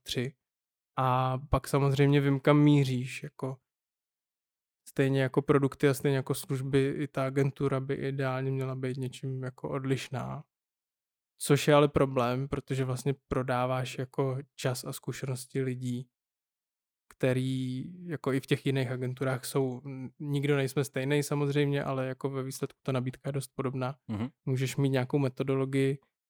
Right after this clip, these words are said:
Speaker 1: ale my, čím se snažíme být jiný, je to, že nemáme vlastně tu manažerskou strukturu. Že u nás se klient baví přímo s těma kreativcema, který pro něj ty kampaně tvoří.
Speaker 2: To je hezký.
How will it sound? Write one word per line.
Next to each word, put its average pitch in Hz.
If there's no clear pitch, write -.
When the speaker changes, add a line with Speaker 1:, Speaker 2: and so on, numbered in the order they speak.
Speaker 1:
ale 135
my, 143
čím 147
se -
snažíme 143
být 143
jiný, 139
je 139
to, 135
že 135
nemáme 135
vlastně 131
tu -
manažerskou 131
strukturu. 131
Že 131
u 139
nás 135
se 143
klient 135
baví 131
přímo 131
s 127
těma 135
kreativcema, 131
který 127
pro 135
něj 127
ty 127
kampaně 123
tvoří. 131
Speaker 2:
To 131
je 117
hezký. -